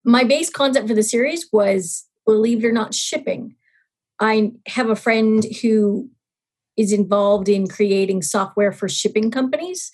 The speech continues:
and that just twigged my imagination. And I thought, "Hmm, shipping, what goes with shipping?" I'm like, "Coast Guard." So that's where I sort of went with it in. So my research has been a lot of fun to do, but it's, it's a whole new field for me in that way.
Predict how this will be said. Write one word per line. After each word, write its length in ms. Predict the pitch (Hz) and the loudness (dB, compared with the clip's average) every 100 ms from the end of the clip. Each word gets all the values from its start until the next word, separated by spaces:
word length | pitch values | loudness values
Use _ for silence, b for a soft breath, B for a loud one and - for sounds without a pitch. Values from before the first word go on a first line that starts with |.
| b b b - | b b b -2
and 160 | 240 | 2
that 160 | 240 226 | 2 0
just 320 | 277 - - | -2 -2 -6
twigged 360 | - 311 262 233 | -4 -2 2 4
my 240 | 233 226 | 4 4
imagination. 1040 | 220 208 226 220 226 220 208 240 240 202 196 | 0 2 2 2 0 2 2 2 0 -4 -4
And 200 | - 208 | -2 0
I 80 | 208 | 0
thought, 240 | 233 220 240 | 0 -2 -2
"Hmm, 240 | 440 285 214 | -2 0 0
shipping, 400 | - 370 254 208 | -2 0 0 0
what 200 | 233 240 | 0 2
goes 180 | 262 254 | 2 2
with 100 | 240 | -2
shipping?" 360 | 277 247 185 | -2 -4 -4
I'm 80 | 214 | -2
like, 140 | 240 240 | -4 -2
"Coast 340 | - 539 - | -2 -2 -2
Guard." 340 | 190 - - - | -4 -4 -6 -2
So 320 | 233 233 226 B B B _ - | 2 2 0 B B B _ 0
that's 340 | 233 226 - | 0 0 0
where 160 | 285 269 | 4 4
I 40 | |
sort 200 | 269 294 | 4 2
of 100 | 254 | 2
went 240 | 220 269 269 | 4 2 2
with 160 | 262 | 4
it 140 | 214 208 | 4 4
in. 280 | 202 190 | 2 2
So 120 | 214 247 | 2 2
my 100 | 233 | 4
research 560 | 247 294 - 269 269 | 2 2 2 0 2
has 160 | 247 214 | 0 2
been 200 | 226 208 | 2 2
a 100 | 208 | 2
lot 240 | 214 214 | 2 2
of 120 | 208 | 0
fun 200 | - 240 | 0 2
to 80 | 220 | 2
do, 280 | 190 247 233 | 2 2 2
but 160 | 196 190 | 0 0
it's, 520 | - 220 220 - - b b _ - | 0 0 0 -6 -10 b b _ 2
it's 180 | 240 | 4
a 140 | 233 196 | 4 2
whole 260 | 247 277 | 4 4
new 160 | 277 254 | 4 0
field 320 | 247 254 226 | 0 0 2
for 80 | 226 | 2
me 160 | 202 190 | 2 0
in 100 | 185 | -4
that 200 | - - | -6 -10
way. 240 | - | -14